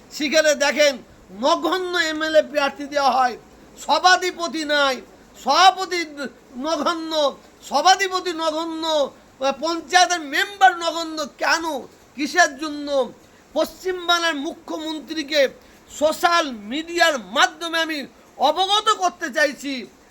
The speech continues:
আপনার দলের অনেক এমএলএ, এমপি,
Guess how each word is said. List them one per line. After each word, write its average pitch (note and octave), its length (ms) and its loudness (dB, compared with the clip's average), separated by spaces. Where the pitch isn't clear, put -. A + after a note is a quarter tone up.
আপনার D4+ 520 -2
দলের D4+ 260 4
অনেক D4+ 200 -4
এমএলএ, F4+ 400 4
এমপি, F#4+ 520 4